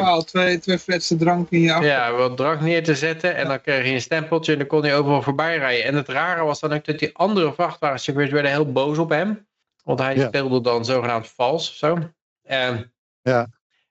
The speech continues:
Speaker 2: En het is natuurlijk ook zo dat aan de andere kant van het verhaal, daar zitten alcoholisten die zeggen, "Nou, weet je wat je moet doen? Je moet gewoon bij de douane zien te komen. Want als je dat lukt,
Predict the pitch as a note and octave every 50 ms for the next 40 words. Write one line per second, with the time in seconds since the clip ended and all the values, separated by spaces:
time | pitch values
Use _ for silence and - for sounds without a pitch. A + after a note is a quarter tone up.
0 | _ - D3+ D#3 D#3 F3 E3 D#3+ - F#3+ - G3 G3+ G3+ - - F#3+ F3+ E3 E3
1 | D3 D#3 D#3 D#3 D3 - F#3 G#3+ A3 G3+ F#3 E3 E3 D3+ C#3 C3 A#2+ - - C#3+
2 | C3+ B2+ A2 - B2 A2+ G#2+ A2 A#2+ C3+ D3 C#3+ D3+ F#3+ G3+ G3+ F#3+ - - F3
3 | F3 D#3+ E3 D#3 D#3 D#3+ F#3 G3+ G3+ - E3+ D3 C3 B2 C3 A#2+ B2 B2+ B2+ A#2+
4 | A#2+ B2 B2 A#2+ B2 C3+ F3 A3 G#3+ A3 G#3 F3+ D#3+ D#3 D#3+ G3 A#3+ B3+ A#3 F#3+
5 | D#3+ D3 C3 - - - C3 B2+ C3 B2+ C3 B2+ B2+ A#2 A#2+ B2+ C3 E3+ A3+ B3
6 | A#3+ G#3 D#3+ C3+ B2 C3+ C3+ B2 C3 - - A#2 A2+ G#2+ A2 A2+ A2+ A#2+ A#2 A2+
7 | B2+ A#2+ A#2 B2+ F#3+ A3+ A3 G#3+ G3+ A3 B3 B3 B3 - _